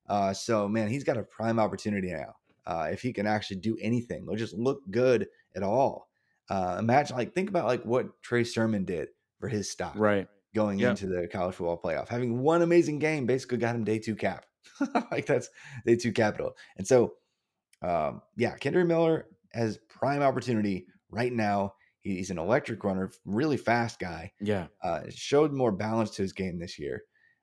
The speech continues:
Speaker 2: And
Speaker 1: Um,
Speaker 2: powerful too, always falls forward, <laughs> you know, like
Speaker 1: He does. He does. And
Speaker 2: always
Speaker 1: he
Speaker 2: falls
Speaker 1: just,
Speaker 2: for-, yeah.
Speaker 1: I think he got, I,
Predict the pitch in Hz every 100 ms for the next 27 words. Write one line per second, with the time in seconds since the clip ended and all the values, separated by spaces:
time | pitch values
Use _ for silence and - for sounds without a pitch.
0 | _ - 147 143 185 185 185 202 180 -
1 | 123 139 151 156 143 - 120 120 117 -
2 | 113 101 - - - 135 147 131 127 135
3 | 120 107 - 165 147 - _ 117 123 151
4 | - - 123 113 135 135 127 110 120 -
5 | - 87 - 110 92 190 156 113 120 78